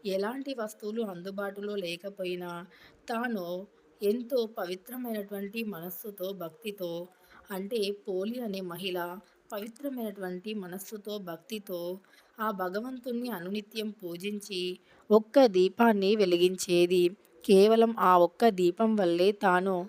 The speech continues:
స్వర్గానికి వెళ్ళే అవకాశాన్ని పొందింది. కాబట్టి అందుకే ఈ పోలీస్ వర్గానికి గొప్ప ప్రాముఖ్యత ఉంది. అలానే ఆడవారు వేసుకునే కొన్ని రంగుల దుస్తులు అనేవి పూర్తిగా లక్ష్మీదేవి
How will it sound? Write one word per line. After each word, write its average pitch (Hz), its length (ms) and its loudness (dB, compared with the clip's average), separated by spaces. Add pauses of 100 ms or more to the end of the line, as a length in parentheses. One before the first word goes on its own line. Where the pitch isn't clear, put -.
(360)
స్వర్గానికి 233 760 6
వెళ్ళే 190 260 6 (140)
అవకాశాన్ని 202 760 2 (100)
పొందింది. 180 600 2 (460)
కాబట్టి 190 560 6 (500)
అందుకే 240 420 8 (240)
ఈ - 20 4 (240)
పోలీస్ 202 360 4 (100)
వర్గానికి 185 540 4 (140)
గొప్ప 185 220 4 (100)
ప్రాముఖ్యత 185 600 2 (160)
ఉంది. 175 280 4 (540)
అలానే 240 380 6 (200)
ఆడవారు 240 540 8
వేసుకునే 185 580 4 (460)
కొన్ని 247 300 8 (100)
రంగుల 196 340 2 (140)
దుస్తులు 233 400 -4 (100)
అనేవి 175 400 -2 (420)
పూర్తిగా 226 540 -4 (240)
లక్ష్మీదేవి 233 720 -4